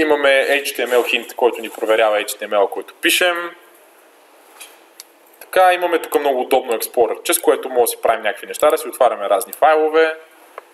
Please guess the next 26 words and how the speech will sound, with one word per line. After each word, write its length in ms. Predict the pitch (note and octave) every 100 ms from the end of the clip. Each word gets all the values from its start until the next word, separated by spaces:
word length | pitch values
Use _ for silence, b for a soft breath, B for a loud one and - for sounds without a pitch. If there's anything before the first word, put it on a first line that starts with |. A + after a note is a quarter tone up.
| -
Нали, 220 | D3+ D3+
какво 220 | - E3+
инсталирахме 520 | D#3+ D3+ C#3 A#2+ A#2
още? 420 | A#2 A2+ F#3 A3 - - - - -
Инсталирахме 520 | E3+ F3+ F#3 F3 G#3+
Path 320 | E3+ D#3+ D3
IntelliSense. 600 | D3+ B2+ - A2 F#2+ -
Що? 220 | - - G3
Защото 340 | F#3+ E3 -
е 20 |
супер 260 | - - B2
удобен. 380 | A2 A2 - - - _ _ _ B B B B B B _
Не 120 | D3 C#3
по 80 |
някаква 260 | B2+ A#2 A2+
друга 240 | A2 A2
причина. 560 | - G#2 B2 C#3+ G3 G3 -
Това 160 | F#3
да 60 | C#3
ви 80 | C3
автокомплитва 640 | B2+ C3 A#2+ - B2 A#2
пътеките 520 | A#2 A2+ A2+ - F3 F3
е 60 |
много 280 | D#3+ B2+ A#2
удобничко. 520 | A2+ G2 - - - - - - - _ _ _ _
Така. 440 | - - A#2 A2+